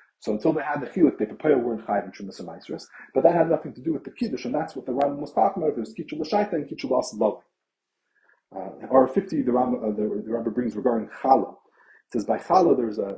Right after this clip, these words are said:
there's, there's, there's a Chazal that they were Chayiv as soon as they came into Eretz Yisrael,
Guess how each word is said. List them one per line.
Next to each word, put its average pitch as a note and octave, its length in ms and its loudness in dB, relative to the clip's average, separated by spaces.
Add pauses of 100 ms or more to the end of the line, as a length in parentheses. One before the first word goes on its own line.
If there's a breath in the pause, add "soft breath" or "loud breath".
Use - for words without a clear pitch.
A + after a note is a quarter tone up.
there's, - 220 -20 (100)
there's, F#2+ 300 -16
there's F2+ 280 -16
a F#2 40 -16
Chazal G#2 580 4
that B2 120 4
they A#2+ 60 0
were A2 80 2
Chayiv D3 340 2
as - 120 -10
soon E3 180 -2
as B2 80 -4
they B2+ 100 0
came B2+ 180 -6
into - 140 -8
Eretz C3+ 200 -6
Yisrael, D3 440 2